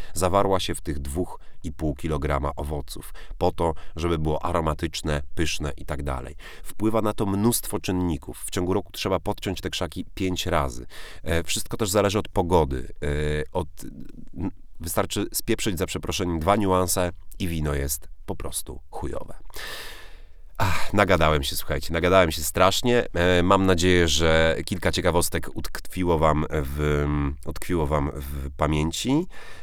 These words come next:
E, no i szykują się zmiany w podcaście. Będzie coraz więcej takich moich przemyśleń, a coraz mniej historii. E, bo mam ich sporo, tych przemyśleń na temat życia, śmierci,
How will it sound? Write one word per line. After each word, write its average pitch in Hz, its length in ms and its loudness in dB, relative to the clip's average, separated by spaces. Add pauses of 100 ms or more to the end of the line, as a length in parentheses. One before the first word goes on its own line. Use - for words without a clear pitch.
E, 82 880 4
no 82 200 2
i 139 60 4
szykują 151 280 2
się 127 140 0
zmiany 113 300 4
w - 60 -10
podcaście. 78 720 0 (100)
Będzie 90 260 2
coraz 85 280 2
więcej 85 580 0
takich 82 320 -6
moich 85 220 2
przemyśleń, 85 760 2
a - 60 -4
coraz 85 280 0
mniej 87 240 4
historii. 78 680 0 (800)
E, 78 680 2 (480)
bo 90 140 0
mam 92 360 4
ich - 200 -6
sporo, 82 320 2
tych 76 140 -8
przemyśleń 78 560 -2
na 73 100 -2
temat 76 260 -2
życia, 80 440 0
śmierci, 76 640 -2